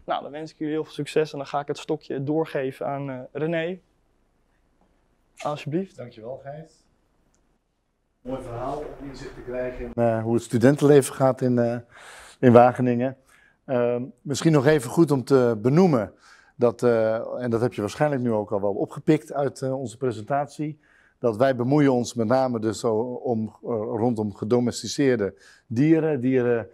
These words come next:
Speaker 2: waar wij dus een bepaalde zorgplicht, een bepaalde verantwoordelijkheid voor hebben om het leven van die dieren zo, eh, zo goed mogelijk, eh, te laten verlopen. En natuurlijk kijken we dan heel erg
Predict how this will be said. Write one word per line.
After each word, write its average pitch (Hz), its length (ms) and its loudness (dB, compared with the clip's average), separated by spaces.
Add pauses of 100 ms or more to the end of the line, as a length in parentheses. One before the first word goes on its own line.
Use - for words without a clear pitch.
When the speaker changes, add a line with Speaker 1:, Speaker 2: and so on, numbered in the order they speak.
(140)
Speaker 2:
waar 127 160 2
wij 123 160 4
dus 113 160 -4
een 110 80 -4
bepaalde 104 380 -2
zorgplicht, 151 840 0
een 123 60 -6
bepaalde 110 440 -2 (240)
verantwoordelijkheid 127 760 0
voor 120 160 -2
hebben 113 300 -2 (280)
om 123 120 -2
het 107 100 0
leven 117 320 -2
van 113 140 -6
die 107 100 -6
dieren 107 460 2 (240)
zo, 101 360 -2
eh, 98 160 -2
zo - 160 -6
goed 127 220 -4
mogelijk, 104 500 -2
eh, 104 80 -2
te 107 160 -6
laten 104 300 -4
verlopen. 120 480 -2
En 123 100 -4
natuurlijk 123 380 0
kijken 117 320 -4
we 107 60 -4
dan 107 100 -8
heel 107 100 -6
erg 104 200 -4